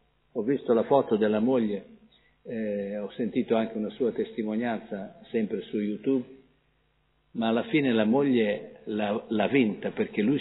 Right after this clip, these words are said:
si è convertito e a trentasette anni è diventato professore di teologia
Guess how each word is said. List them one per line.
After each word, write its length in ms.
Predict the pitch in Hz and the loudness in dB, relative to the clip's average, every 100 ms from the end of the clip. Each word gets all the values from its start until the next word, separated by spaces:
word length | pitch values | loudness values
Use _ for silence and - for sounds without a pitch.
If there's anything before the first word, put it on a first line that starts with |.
| - | 4
si 80 | 113 | 2
è 80 | |
convertito 1000 | 110 110 107 104 - 131 107 - 90 - - - - | 4 0 4 2 2 0 0 -2 -8 -10 -20 -20 -16
e 100 | - | -2
a 80 | 117 | -2
trentasette 760 | - 156 156 139 - 151 - 135 | 4 2 4 0 4 2 4 4
anni 400 | 135 151 156 151 | 4 2 0 0
è 140 | 151 | 0
diventato 1040 | 117 117 120 110 143 151 143 156 147 160 - - - _ | 0 2 2 2 2 2 2 -2 -2 -6 -14 -20 -20 _
professore 600 | - 127 135 - 160 139 | -2 0 0 0 2 4
di 160 | 120 113 | 4 2
teologia 640 | 135 123 117 110 120 95 | 2 4 2 2 2 0